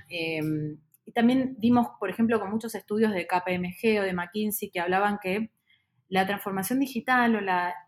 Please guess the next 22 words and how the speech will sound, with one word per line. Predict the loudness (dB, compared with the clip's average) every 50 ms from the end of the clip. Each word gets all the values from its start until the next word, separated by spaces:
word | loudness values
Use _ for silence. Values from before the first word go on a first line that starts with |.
| _ _
digitalización | -20 -18 -16 -12 -10 -8 -8 -8 -8 -10 -8 -6 -2 0 2 2
y | 2 0
la | -2
adopción | -6 -8 -8 -8 -8 -6
tecnológica | -4 -2 -2 0 2 2 0 0 -4 -12 -8 -2 -2 -2 -2 -2 -6 _ _ _ _ _ _ _ _ _ -4
eran | 0 2 2 4 4 2 0 -2 -4 -6 _ _ _ _ _ _ _ _ _ 2
mucho | 2 4 4 4 2 2 4
más | 4 4 4 2
importantes | 2 2 2 2 0 -2 -2 0 0 0 -2 -2 -4 -4 -6 -6 -6 -12 _ _ _ _ _ _ -6
en | -4 -2 0
las | 0 -2 -2 -4
operaciones | -6 -4 -4 -2 -2 -2 -4 -4 -2 0 2 4 4 2 2 -2
y | -6 -8
procesos | -8 -8 -6 -6 -6 -4 -4 -6 -4
internos | -4 -6 -6 -6 -2 0 2 2 2 2 2 0 -2 -2
de | -2 -2
la | -2 -4 -4
compañía | -6 -12 -10 -6 -6 -2 2 2 4 4 2 2 -2 -4 -6 _ _ _ _ -20 -20 _ _ _ _ _ _ _
que | 0 2 4 4 4 2 2
en | 2 2
generar | 2 2 0 2 6 8 8 8 8
más, | 6 6 6 6 4 4 2 -4